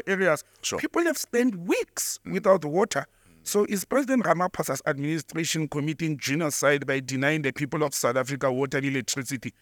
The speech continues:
Speaker 1: It's a topic for another day.
Speaker 2: On that note, I think let's, uh, let's leave it at that.
Speaker 1: Thank
Speaker 2: Uh,
Speaker 1: you,
Speaker 2: great
Speaker 1: Fresh.
Speaker 2: discussion as always. Uh, please get involved. Uh, go to the comment section. Uh, tell us your views. Uh, if you disagree, please disagree. If you agree,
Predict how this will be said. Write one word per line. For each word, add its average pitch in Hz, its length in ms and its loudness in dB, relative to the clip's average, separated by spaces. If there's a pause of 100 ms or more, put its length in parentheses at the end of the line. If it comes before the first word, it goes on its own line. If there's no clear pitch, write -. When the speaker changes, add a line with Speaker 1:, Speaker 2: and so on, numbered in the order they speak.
(200)
Speaker 1:
It's 190 140 0
a 185 60 6
topic 180 360 2
for 143 140 4
another 127 260 0
day. 110 220 -12 (100)
Speaker 2:
On 139 100 2
that 123 140 2
note, 110 260 0
I 104 40 2
think 117 220 -2
let's, 107 320 0
uh, 95 380 2
let's 110 200 -2
leave 101 180 0
it 92 60 2
at 87 100 0
that. - 240 -2 (440)
Speaker 1:
Thank 101 160 -2
Speaker 2:
Uh, 104 100 0
Speaker 1:
you, 101 40 -4
Speaker 2:
great 135 160 0
Speaker 1:
Fresh. 147 120 4
Speaker 2:
discussion 131 440 0
as 110 100 -2
always. 120 360 0 (400)
Uh, 120 160 2
please 196 360 0
get 165 160 2
involved. 147 500 2
Uh, 127 100 4
go 123 140 0
to 131 80 -2
the 113 100 -4
comment 123 360 -2
section. 104 480 -4 (320)
Uh, 101 140 -2
tell 131 180 2
us 117 140 4
your 113 100 0
views. 117 420 -2
Uh, 117 60 2
if 110 160 0
you 104 60 -2
disagree, 104 500 0
please 117 240 -6
disagree. 95 420 -2
If 92 120 -2
you 90 100 0
agree, 85 420 -4